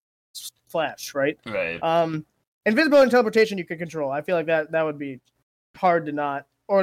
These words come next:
Speaker 1: uh, if, 'cause if you're invisible all the time, that's gotta suck. That's like, I think
Speaker 2: Yeah.
Speaker 1: that's the worst one on there,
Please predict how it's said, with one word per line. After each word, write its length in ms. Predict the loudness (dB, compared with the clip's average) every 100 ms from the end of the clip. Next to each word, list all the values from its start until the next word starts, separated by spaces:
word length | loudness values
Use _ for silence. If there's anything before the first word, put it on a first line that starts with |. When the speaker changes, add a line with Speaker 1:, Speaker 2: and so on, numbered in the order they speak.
| 4
Speaker 1:
uh, 100 | 2
if, 160 | 4 2
'cause 140 | 0
if 80 | 0
you're 100 | 0
invisible 300 | 2 2 4
all 100 | 0
the 60 | -2
time, 180 | -4 -2
that's 180 | -4
gotta 200 | 0 -2
suck. 300 | -2 -10 -10 -8
That's 180 | -6
like, 160 | -4 0
I 120 | 2
think 120 | 2 4
Speaker 2:
Yeah. 60 |
Speaker 1:
that's 100 | 2
the 60 | 2
worst 240 | -2 -2
one 100 | -2
on 120 | -4 -2
there, 200 | -4